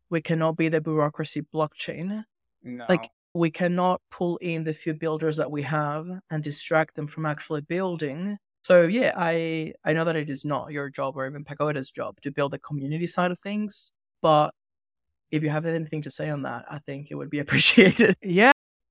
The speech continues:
Speaker 2: Yeah, no, I think it's a really good question. And for us to really succeed at our mission, we have to figure that question out.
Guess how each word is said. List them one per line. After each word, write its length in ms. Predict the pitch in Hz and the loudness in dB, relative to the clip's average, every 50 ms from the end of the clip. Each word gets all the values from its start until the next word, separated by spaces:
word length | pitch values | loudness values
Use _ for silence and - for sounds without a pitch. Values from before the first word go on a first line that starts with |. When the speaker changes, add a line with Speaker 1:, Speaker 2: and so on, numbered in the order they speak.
| _ _ _ | _ _ _
Speaker 2:
Yeah, 120 | 175 139 | -6 -4
no, 240 | 147 170 202 190 165 | 2 4 4 4 4
I 100 | 135 151 | 2 -2
think 200 | 156 190 220 - - _ _ _ _ _ _ | -4 -4 -4 -4 -6 _ _ _ _ _ _
it's 200 | - 135 135 - | -10 -10 -4 -2
a 80 | 170 135 | -2 -2
really 340 | 120 120 143 156 151 143 127 | -2 -2 -2 -2 -2 -2 -2
good 240 | 107 131 127 107 - | -2 -4 -4 -4 -4
question. 520 | - 131 120 - - - 113 104 104 - - 135 - _ _ | -4 -4 -4 -4 -4 -6 -6 -8 -8 -10 -12 -20 -20 _ _
And 120 | 120 127 | -20 -18
for 160 | - - 147 | -6 -4 -4
us 200 | 139 - - - - _ _ _ _ _ _ _ - | -4 -4 -10 -14 -14 _ _ _ _ _ _ _ -8
to 120 | - 131 | -6 -6
really 300 | 120 117 139 135 135 127 | -2 -2 0 0 0 -2
succeed 640 | 107 - - 131 - - - 135 127 120 120 117 110 - _ | -2 -2 -6 -6 -6 -6 -6 -4 -4 -4 -4 -4 -6 -8 _
at 140 | - 123 120 | -2 -2 -2
our 140 | 117 110 107 | -2 -4 -6
mission, 440 | 110 - - - - 117 104 107 - _ _ _ _ _ | -8 -8 -8 -8 -6 -6 -6 -8 -10 _ _ _ _ _
we 120 | - 123 113 | -2 2 4
have 160 | 139 139 - | 4 2 2
to 100 | - 113 | -2 -6
figure 180 | - 123 117 110 | -4 -6 -6 -6
that 160 | - _ _ | -10 _ _
question 300 | - 127 113 - 110 107 | -14 -12 -12 -10 -10 -10
out. 100 | 110 | -10